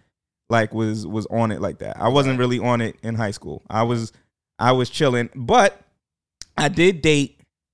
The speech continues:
Speaker 1: one of the prettiest girls at the time. Um, like, and everybody was like, "Yo." Like, all the dudes started to get, feel a certain type of way, 'cause it's like, "Yo,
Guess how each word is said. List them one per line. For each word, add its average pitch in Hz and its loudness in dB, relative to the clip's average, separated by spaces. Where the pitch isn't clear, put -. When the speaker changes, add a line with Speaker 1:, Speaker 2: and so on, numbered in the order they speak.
Speaker 1:
one 143 0
of 117 0
the 123 0
prettiest 131 0
girls 120 4
at 117 0
the 120 -6
time. 117 0
Um, 110 -4
like, 117 0
and 117 -2
everybody 123 2
was 110 -4
like, 107 -4
"Yo." 117 -2
Like, 123 2
all 151 6
the 151 2
dudes 151 4
started 131 4
to 117 0
get, 160 4
feel 196 6
a 180 2
certain 139 0
type 127 2
of 120 -6
way, 123 0
'cause 123 -4
it's 147 -8
like, 127 -6
"Yo, 139 -2